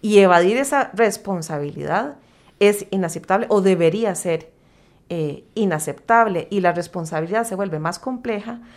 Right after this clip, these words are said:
conforme un mayor número de actores está participando en este proceso. Entonces ahí sí, digamos, no es el compositor que está analizando su propio trabajo, sino que son miles y miles de personas y muchas veces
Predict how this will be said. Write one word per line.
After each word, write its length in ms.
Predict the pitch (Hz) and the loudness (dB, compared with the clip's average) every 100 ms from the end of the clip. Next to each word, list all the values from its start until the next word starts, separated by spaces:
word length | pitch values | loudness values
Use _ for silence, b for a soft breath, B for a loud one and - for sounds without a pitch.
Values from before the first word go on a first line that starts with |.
| B B | B B
conforme 540 | 196 190 196 180 175 - - | -4 -2 -4 -4 -6 -8 -8
un 160 | 196 | -4
mayor 260 | 196 196 202 | -2 -2 -2
número 320 | 196 190 196 | -2 -2 -2
de 80 | 175 | -4
actores 560 | 151 - 160 170 - _ _ - | -6 -6 -6 -6 -12 _ _ -18
está 220 | 160 160 | -12 -8
participando 580 | 156 160 156 - 143 131 | -8 -10 -12 -10 -10 -10
en 60 | 135 | -14
este 160 | - | -16
proceso. 460 | - - 175 165 - B B | -16 -12 -10 -10 -14 B B
Entonces 260 | B - 180 | B -8 2
ahí 160 | 185 190 | 6 6
sí, 160 | 254 | 4
digamos, 340 | 233 202 214 202 | 4 4 4 2
no 140 | 185 | 0
es 240 | 185 196 - B B | 0 -2 -6 B B
el 100 | 190 | -4
compositor 560 | 190 175 170 160 185 | -4 -4 -8 -2 -2
que 80 | 185 | -2
está 280 | 220 214 190 | -4 0 0
analizando 480 | 202 190 160 165 170 | 0 -2 -2 -4 -6
su 180 | 190 160 | -8 -10
propio 300 | 185 170 180 | -10 -8 -8
trabajo, 400 | - 170 202 156 | -4 -2 -2 -4
sino 240 | 165 151 | -8 -10
que 60 | 156 | -8
son 240 | 170 165 - b b b b b b - | -8 -8 -10 b b b b b b 0
miles 500 | 240 320 277 170 - | 4 4 2 -2 -4
y 60 | |
miles 240 | 185 214 269 | -4 -2 -4
de 60 | |
personas 480 | 247 208 196 214 233 | -4 -4 -4 -4 -6
y 180 | - 185 | -10 -10
muchas 500 | 185 202 220 277 269 | -2 0 0 0 -4
veces 500 | 226 214 208 269 - | -2 -2 -2 -6 -8